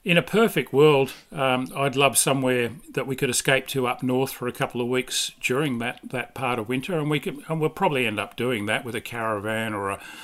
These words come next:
a slide on or something like that, so that we can actually follow the sun a little bit during those cooler parts of the year. But, um,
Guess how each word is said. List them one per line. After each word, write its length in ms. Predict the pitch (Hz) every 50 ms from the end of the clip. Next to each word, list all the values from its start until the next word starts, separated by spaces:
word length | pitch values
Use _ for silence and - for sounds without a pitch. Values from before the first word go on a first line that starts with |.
| - - -
a 100 | 127 120
slide 460 | - - - 135 120 117 113 117 117
on 160 | 117 113 113
or 100 | 110 110
something 320 | 107 - 135 117 - 120 107
like 300 | 104 101 98 104 - -
that, 200 | 117 117 117 -
so 140 | - 135 110
that 100 | 123 113
we 140 | 113 113
can 260 | 107 - - - 127 123
actually 520 | 120 123 - - - 120 110 110 107 - - - - - - _
follow 400 | - - 147 131 131 123 113 110
the 120 | 110 110
sun 280 | - - 135 117 127 123
a 60 | 113
little 240 | 113 120 113 113 104
bit 180 | 110 113 110
during 360 | - - 117 110 117 117 113
those 240 | 110 113 113 110 -
cooler 320 | - - 135 127 117 117 104
parts 360 | - 123 120 123 - - -
of 80 | 123
the 80 | 113 117
year. 240 | 110 117 127 139 143
But, 320 | 131 135 127 127 - -
um, 240 | 143 139 135 131 127